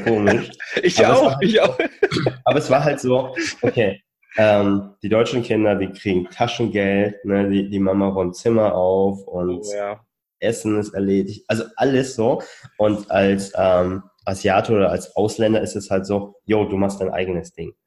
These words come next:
Speaker 1: Äh, du musst alles selbst auf die Reihe bekommen. Selbst deine Butterbrote schmierst du selbst und all solche Geschichten. Und ich denke, es macht aber einen auch ein bisschen tougher, so, ähm, weil man sich ständig durchsetzen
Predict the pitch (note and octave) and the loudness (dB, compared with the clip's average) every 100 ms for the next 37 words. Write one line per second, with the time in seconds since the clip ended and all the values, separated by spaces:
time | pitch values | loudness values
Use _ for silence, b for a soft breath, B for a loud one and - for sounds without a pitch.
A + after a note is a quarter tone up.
0 | _ _ F#2+ G2 G2+ G#2+ - F#2+ G#2+ A2+ | _ _ -6 -2 -2 -4 -4 -2 -2 -2
1 | G2 G2 G2 G2 - G2 F2 F#2 F#2+ F#2 | -2 -4 -2 -6 -6 -4 -2 -2 -4 -4
2 | F#2 G2 B B - A2+ A2+ - G2 F#2+ | -2 -2 B B -4 -2 -2 0 0 0
3 | F2 - B2+ - G#2+ - G#2+ G#2+ G#2+ G2+ | -4 -6 -6 -2 -2 -4 -4 -4 -2 -4
4 | - A2 G#2+ G#2+ - G2 F#2 G2 G#2+ G#2+ | -4 -2 0 0 -4 -6 -2 0 0 -4
5 | - G2 G2+ _ A2 A#2+ A2+ A2 - _ | -8 -10 -10 _ 0 2 2 -2 -8 _
6 | A2 - - A#2+ - B B B B - | -10 -8 -6 -6 -6 B B B B -8
7 | G#2 G2+ - _ _ _ _ _ _ - | -6 -6 -8 _ _ _ _ _ _ -8
8 | - D3+ F3+ F3+ C#3 C3 - A#2+ A2+ G2+ | 0 2 2 0 0 -2 0 0 2 4
9 | G#2+ A2+ G2 G#2 - G#2+ G2 G2 - G2+ | 2 2 2 0 -2 -4 -4 -4 -6 -2
10 | F#2 F2+ F2+ - _ _ _ - - - | -2 -2 -4 -8 _ _ _ -8 -6 -2
11 | A#2+ D3 G3 - _ _ A2+ B2 E3+ G3 | -2 -2 -6 -16 _ _ 0 0 0 -6
12 | B B B B G2 G2 G2 F#2 F#2+ G2 | B B B B 0 2 2 2 2 2
13 | G2 G2 - - G2 F#2+ - - G#2 G2+ | 2 -2 -6 -2 -2 -2 -6 -4 -2 -2
14 | G2 - F2 - - E2+ E2 | -4 -6 -8 -10 -10 -8 -10